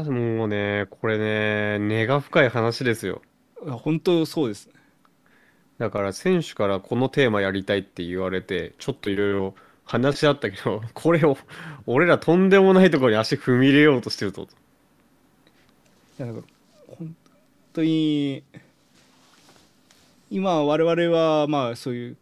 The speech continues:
Speaker 2: 最初も言ったけども、過去の、まあ、蓄積からなる音楽理論、もう楽典をもとに曲をつ-、作ってるわけなんだけども。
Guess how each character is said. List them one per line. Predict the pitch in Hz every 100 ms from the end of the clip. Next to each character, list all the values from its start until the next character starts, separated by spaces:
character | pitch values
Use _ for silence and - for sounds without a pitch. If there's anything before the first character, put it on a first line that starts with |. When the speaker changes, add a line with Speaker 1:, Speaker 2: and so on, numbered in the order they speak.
| -
Speaker 2:
最 | - 139
初 | 131
も | 127
言 |
っ | -
た | 113
け |
ど | 104
も、 | 110 -
過 | 147 135
去 | 135
の、 | 120 113 113 - _ _ _ _ _ _ _ _ _ _ _
ま | - -
あ、 |
蓄 | - -
積 | 180 165 -
か | 175
ら | 156
な | 151
る | 139 117 117 - _ -
音 | 147
楽 | 151 139 143
理 | 147
論、 | 120 113 110 - _ _ _ _ _ -
も | 127 117
う |
楽 | 131 -
典 | 170 151
を | 139
も | 139
と | 143
に | 117 104 -
曲 | - 131 117
を | 104 _
つ-、 | - - _
作 | - 127
っ |
て | 131 120
る | 107
わ | 120
け | - - _ -
な | 113
ん |
だ | 107
け | 117
ど |
も。 | 113